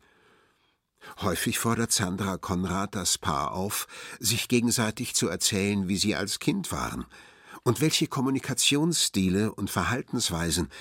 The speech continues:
sie in ihrer Herkunftsfamilie gelernt haben. Denn es passiert sehr oft,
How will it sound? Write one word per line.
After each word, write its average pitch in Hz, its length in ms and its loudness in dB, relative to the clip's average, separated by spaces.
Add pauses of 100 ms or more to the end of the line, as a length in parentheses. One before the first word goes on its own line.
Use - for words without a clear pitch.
(260)
sie 107 240 2
in 92 100 4
ihrer 90 220 0
Herkunftsfamilie 80 1160 0
gelernt 78 440 -6
haben. 71 280 -6 (840)
Denn 120 100 4
es 120 120 2
passiert 120 360 4
sehr 135 360 2
oft, - 340 -2